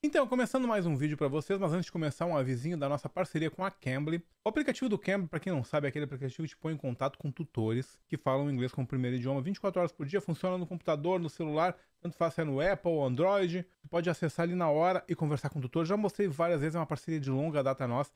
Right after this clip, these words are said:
mas hoje eu queria mostrar um recurso muito legal que tem, que é tu poder filtrar os professores por um assunto que te interessa. Sei lá, por surf,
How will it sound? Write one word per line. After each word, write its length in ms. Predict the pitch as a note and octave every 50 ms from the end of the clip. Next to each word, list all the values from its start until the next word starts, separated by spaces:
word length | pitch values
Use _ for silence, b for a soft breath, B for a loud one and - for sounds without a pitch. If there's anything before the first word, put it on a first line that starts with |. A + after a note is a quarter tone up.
| -
mas 140 | C#3+ C#3 C3+
hoje 160 | D#3+ D3+ D#3+
eu 40 | D3
queria 160 | - D#3+ D3+
mostrar 400 | D3 C#3 B2 - - C#3+ C3 - _ _ _ _ G3+
um 100 | F#3+ E3
recurso 560 | D3+ D3 C3 - C#3+ C#3+ C#3+ - - D#3 - _
muito 480 | - D3 C#3 C#3 C#3+ D3+ D#3+ E3+ - -
legal 320 | C#3+ C#3 B2+ A#2 A#2 A#2+
que 80 | A#2 -
tem, 300 | - A2+ G#2+ G2+ F2+ - _ _ _
que 100 | - E3
é 80 | E3+ E3+
tu 140 | - - F3
poder 280 | - G3 F3 E3+ F#3
filtrar 680 | F3+ - - B3+ A#3+ F#3 - - D3+ D3 D#3 D#3 - -
os 120 | - D3 -
professores 680 | - D#3 C#3 - C#3 - - - C#3 C#3+ C#3+ C#3+ -
por 160 | - - D3+
um 180 | D#3 D#3+ D#3+ E3
assunto 300 | E3+ - - G#3 F#3+ -
que 80 | -
te 100 | - -
interessa. 520 | A3+ G3+ B3+ B3+ A3+ A3 G#3+ F#3+ - - -
Sei 120 | - C#4+ D#4+
lá, 120 | A#3 C#3
por 280 | - - - D#3+ B2+ -
surf, 520 | - - C#3+ C#3 D3+ D#3 C#3 - - C#3+